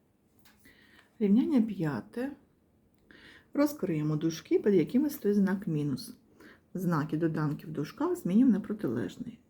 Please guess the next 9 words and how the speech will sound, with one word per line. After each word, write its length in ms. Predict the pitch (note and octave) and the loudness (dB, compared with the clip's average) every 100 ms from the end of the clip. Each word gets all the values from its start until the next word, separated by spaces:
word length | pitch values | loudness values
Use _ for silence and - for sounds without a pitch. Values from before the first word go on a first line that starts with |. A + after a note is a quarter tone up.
| - | -20
Шість 460 | - G3+ G3 - | -6 -2 -2 -2
відняти 520 | D3+ C#3 D3 B2+ - | -2 0 0 0 -2
вісім 460 | C#3+ B2+ - C#3 G#3 | -2 -4 -6 0 2
ікс, 340 | G4 - - - - - - _ - | 2 -6 -20 -20 -20 -20 -20 _ 0
відняти 540 | E3+ E3+ A3 E4 A3+ | 2 6 6 4 0
одинадцять 680 | F#3 D3 C#3 C#3 - - - | 0 0 0 -2 -8 -10 -6
дорівнює 440 | F#3 C#4 E4 C4+ | -2 -2 2 4
мінус 480 | G3 F#3+ A#3 E3+ - | 6 6 4 2 -6
один. 320 | - - - | -12 -10 -10